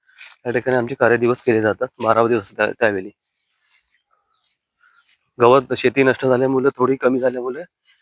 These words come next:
शेती होत नाही, तर गवत वाढलेलं आहे आता या ठिक-, हा?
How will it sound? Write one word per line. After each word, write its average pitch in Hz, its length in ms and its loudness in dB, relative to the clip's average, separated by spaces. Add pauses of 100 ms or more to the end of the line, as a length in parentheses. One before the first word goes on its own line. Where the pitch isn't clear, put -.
(140)
शेती 127 240 0
होत 127 200 6
नाही, 113 160 0
तर 127 60 0
गवत 120 360 4 (100)
वाढलेलं 117 340 2
आहे 104 80 -2
आता 107 160 -10 (1000)
या 120 100 0
ठिक-, 120 260 -8 (680)
हा? 165 180 6